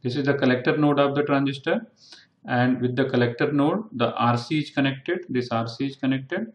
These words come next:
and other end of this R C is grounded. Okay,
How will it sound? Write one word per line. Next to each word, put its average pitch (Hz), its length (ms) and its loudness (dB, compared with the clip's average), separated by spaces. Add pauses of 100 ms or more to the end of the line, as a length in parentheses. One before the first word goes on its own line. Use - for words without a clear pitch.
(180)
and 123 140 -2
other 127 220 0
end 127 180 4
of 120 160 -2
this 117 180 -2
R 110 120 -4
C - 180 -8
is 127 80 -8
grounded. 95 380 -10 (1120)
Okay, 160 340 -2